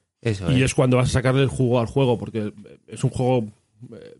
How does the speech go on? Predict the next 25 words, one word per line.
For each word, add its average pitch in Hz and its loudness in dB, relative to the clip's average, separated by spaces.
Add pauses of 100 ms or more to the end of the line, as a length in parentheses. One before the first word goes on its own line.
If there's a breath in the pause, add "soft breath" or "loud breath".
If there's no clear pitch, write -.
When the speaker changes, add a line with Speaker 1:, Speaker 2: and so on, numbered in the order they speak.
(140)
Speaker 2:
hemos 110 -12
dicho, 107 -4
de 98 0
seis 139 2
jugadores, 143 2
pero 87 -6
son 110 -6
seis 123 -2
ju-, - -16
seis 123 -2
jugadores 143 0
completamente 123 -2
asimétricos. 113 -4 (260)
Speaker 1:
Ujú. 127 0
Speaker 2:
Todos 120 -2
los 110 -4
bandos 127 2
Speaker 1:
Ujú. - -4
Speaker 2:
son 131 2
distintos, 123 0
con 113 0
habilidades 110 0
distintas, 113 -4
capacidades 101 -4
distintas. - -14